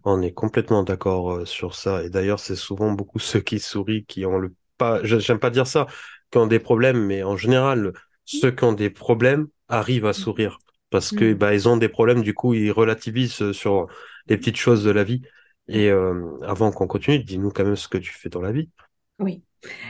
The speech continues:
Speaker 2: Alors moi, je suis, euh, coach en renaissance professionnelle.
Speaker 1: Ok.
Speaker 2: Et j'adore ce terme. <laughs>
Speaker 1: C'est renaissance, c'est genre, euh, pour pas dire reconversion.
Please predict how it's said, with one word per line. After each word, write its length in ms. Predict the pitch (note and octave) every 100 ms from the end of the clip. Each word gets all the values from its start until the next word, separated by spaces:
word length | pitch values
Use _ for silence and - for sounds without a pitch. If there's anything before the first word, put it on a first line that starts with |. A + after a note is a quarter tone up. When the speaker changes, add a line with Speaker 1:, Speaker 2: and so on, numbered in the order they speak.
| -
Speaker 2:
Alors 120 | G#3
moi, 80 | A3
je 120 | A3
suis, 340 | A3+ - A#3+
euh, 80 | A#3
coach 320 | A3 C#4+ C#4+
en 100 | B3 G3+
renaissance 420 | A#3 A#3+ D4 C#4+
professionnelle. 840 | B3+ - G#3 A3 G3 G3 F#3 E3+ _ _
Speaker 1:
Ok. 240 | G2+ - B2
Speaker 2:
Et 80 | F#3
j'adore 360 | F3+ E3 G3
ce 100 | -
terme. 400 | F#3+ F3+ D#3+ - -
<laughs> 260 | C#4 D4+ - F#4+ - A#4 A#4 -
Speaker 1:
C'est 280 | - A2+
renaissance, 520 | G#2+ A2+ A2 - C#3 C3
c'est 280 | A2 G2+
genre, 360 | F#2 G#2 G#2+ F#2+
euh, 180 | F#2 F2+ - _ _ _ -
pour 140 | G#2
pas 120 | A2+ G#2
dire 220 | A2 G#2
reconversion. 800 | G#2+ A2 G2+ G#2+ - - B2